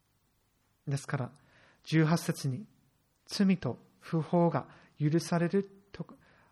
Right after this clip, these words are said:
あ、ところでは、もう罪の清めの捧げ物はいりません」とあります。イエス様がされたことは完成なのです。私たちは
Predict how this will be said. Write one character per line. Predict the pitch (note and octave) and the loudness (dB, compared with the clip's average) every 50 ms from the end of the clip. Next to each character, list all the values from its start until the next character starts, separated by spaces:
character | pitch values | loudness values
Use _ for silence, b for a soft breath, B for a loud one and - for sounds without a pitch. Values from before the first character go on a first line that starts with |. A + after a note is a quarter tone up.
| b b b | b b b
あ、 | - C#3 C#3 D3+ - | -12 -12 -10 -10 -6
と | - E3+ E3 | -2 -2 0
こ | - F3+ | 2 2
ろ | F3 E3+ | 4 4
で | D#3+ F#3 | 4 4
は、 | F3+ C#3+ G#2+ - - _ b b b b b b b b _ | 2 0 -2 -6 -12 _ b b b b b b b b _
も | D3+ D3+ D3+ C#3+ C#3 | 2 4 4 4 2
う | D3 - | 0 -4
罪 | - - - F3+ F3+ F#3 | -6 -2 0 2 4 4
の | F3+ F#3+ F#3+ F#3+ - - - | 4 2 0 -2 -6 -14 -20
清 | - - - E3 E3+ | -10 -4 -2 0 2
め | E3 E3+ E3 | 2 2 2
の | D#3+ D#3+ - - - | 2 0 -2 -6 -10
捧 | - - D3+ - E3 D#3 | -8 -6 -6 -4 -4 -2
げ | D#3 D#3+ | 0 0
物 | D#3 D#3+ D#3+ D#3+ E3 | 0 0 0 0 0
は | F3 F#3+ A3 b b b b b b b b | 0 -2 -4 b b b b b b b b
い | F3 D3 | -2 0
り | D3 D#3 | 0 0
ま | D3 D3 | 0 0
せ | C#3+ - - C#3 | -4 -4 -6 -8
ん」 | C3+ - - _ _ _ _ _ _ _ _ _ _ | -10 -10 -14 _ _ _ _ _ _ _ _ _ _
と | - - D#3+ C#3+ | -8 -6 -4 -4
あ | B2+ | -4
り | B2+ B2+ | -4 -6
ま | B2+ B2+ | -8 -10
す。 | B2 - - F#3+ - _ _ _ _ _ _ _ _ _ _ _ _ _ _ _ _ _ _ _ _ _ _ _ _ _ _ _ _ _ _ _ _ _ b b b b b b b b b b b b | -12 -14 -18 -20 -20 _ _ _ _ _ _ _ _ _ _ _ _ _ _ _ _ _ _ _ _ _ _ _ _ _ _ _ _ _ _ _ _ _ b b b b b b b b b b b b
イ | D3+ | 4
エ | E3 | 4
ス | D#3 - | 6 4
様 | F3 D#3 D#3 | 4 4 4
が | D3+ D#3 D3+ | 4 4 4
さ | - - E3+ | 4 4 4
れ | E3 E3 | 4 4
た | E3+ D#3+ | 4 2
こ | - E3+ | 2 4
と | - D#3+ C#3+ | 4 4 4
は | C3+ C3+ C3+ B B B B B B B | 4 2 0 B B B B B B B
完 | - - G3+ G3+ G3 F#3 | 0 4 4 6 4 4
成 | - - G3 F#3+ | 4 4 4 4
な | F3+ F3+ | 4 4
の | F3 E3+ | 2 0
で | D#3 A#2+ | -2 -4
す。 | - - - - - _ _ _ _ _ _ _ _ _ _ _ _ _ _ _ _ _ _ _ _ _ _ _ _ _ _ _ _ _ _ _ _ _ _ | -8 -12 -14 -18 -18 _ _ _ _ _ _ _ _ _ _ _ _ _ _ _ _ _ _ _ _ _ _ _ _ _ _ _ _ _ _ _ _ _ _
私 | D3 C#3 C3+ - D3 - - | -4 -2 0 0 -2 -2 -2
た | - C#3+ | -4 -4
ち | - D3+ | -2 0
は | C#3 C3 C3 - | -2 -2 -2 -4